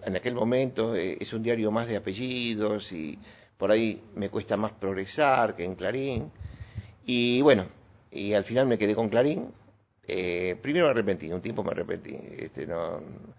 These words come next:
después dije, "Extraño mucho lo que era el clima de, de la redacción de La Nación, de mis amigos". Después me, me aclimaté, me, me fue bien, fue un, un diario donde trabajé veintitrés años. Este, eh,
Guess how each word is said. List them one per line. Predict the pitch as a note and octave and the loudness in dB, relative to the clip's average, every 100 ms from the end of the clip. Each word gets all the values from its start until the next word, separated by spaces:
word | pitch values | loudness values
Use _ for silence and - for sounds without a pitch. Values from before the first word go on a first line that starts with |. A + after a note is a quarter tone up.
| _ _ | _ _
después | E2 G2 | -2 0
dije, | F#2+ G#2 F2 - | 0 -2 -4 -6
"Extraño | F2+ A#2+ A2+ | -2 2 4
mucho | A2+ A#2+ A2 | 2 2 0
lo | F#2+ F2+ | 2 0
que | G2+ | 0
era | G2+ | 0
el | F#2+ | 0
clima | - G2 F#2 | -2 -2 0
de, | F#2 F#2+ - - - _ | 0 -4 -8 -20 -20 _
de | - F2 | -6 0
la | F2 F2 | 0 0
redacción | F#2+ F2+ - G#2 | 0 0 0 0
de | F#2 | 0
La | E2+ | 0
Nación, | F2 - C3 B2+ | -2 0 2 2
de | G2 | 0
mis | F#2 F2+ | -2 -2
amigos". | F#2+ C3+ D3 D#3 - - - | -2 2 2 0 -6 -20 -2
Después | C#3+ F3 E3 | 2 4 6
me, | C3 A2 G2+ - | 6 6 2 0
me | G2+ | -2
aclimaté, | F#2 A2 B2 G3 G#3 | 0 2 2 6 6
me, | E3+ | 6
me | G#2+ G#2 | 2 2
fue | F2+ B2 A#2+ G#2+ G#2 | 2 4 6 6 6
bien, | B2 D3 E3+ | 6 6 6
fue | D#3 F#2+ F2 | 4 0 0
un, | F2 E2+ F2 - - - | -4 -8 -8 -12 -20 -14
un | - | -6
diario | F#2 G2+ G2+ | 4 6 6
donde | F#2+ F2+ | 2 2
trabajé | F2 F2+ G2 F#2 F2+ F2+ | 0 0 0 0 0 -2
veintitrés | F2+ F#2 F#2+ G2+ A2 A2+ | -2 -2 -2 0 0 2
años. | C#3+ D3+ F#3 G#3+ - - - - _ | 2 4 2 0 -6 -18 -20 -20 _
Este, | - F2+ E2+ - F2 E2+ E2+ E2+ E2+ E2+ E2+ E2+ E2+ E2+ E2 F2 - - - | -2 0 -2 -4 -2 0 0 0 0 -2 -2 -4 -4 -6 -8 -12 -14 -12 -10
eh, | C2 - D#2+ D#2+ D#2+ D#2+ D2 - | -10 -8 -6 -6 -6 -6 -8 -12